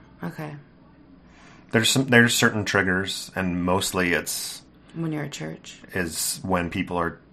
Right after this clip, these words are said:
Speaker 2: talking about things that, um, not that I disagree with, but that, in my opinion, are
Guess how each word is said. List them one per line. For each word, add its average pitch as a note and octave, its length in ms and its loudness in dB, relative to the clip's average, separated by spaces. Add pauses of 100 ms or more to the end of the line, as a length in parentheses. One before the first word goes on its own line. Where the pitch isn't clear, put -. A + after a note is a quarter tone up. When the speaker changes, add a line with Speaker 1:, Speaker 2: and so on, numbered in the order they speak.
(160)
Speaker 2:
talking F2 460 2
about D#2+ 440 4
things D#2+ 500 -8
that, - 240 -2 (840)
um, D2+ 420 -4
not A2+ 300 6
that D3+ 140 2
I G2 120 8
disagree F#2 680 0
with, C#2 440 -4 (220)
but F#2 260 2
that, - 520 2 (680)
in F2+ 220 0
my E2 200 4
opinion, D#2+ 760 0 (680)
are D#2 680 4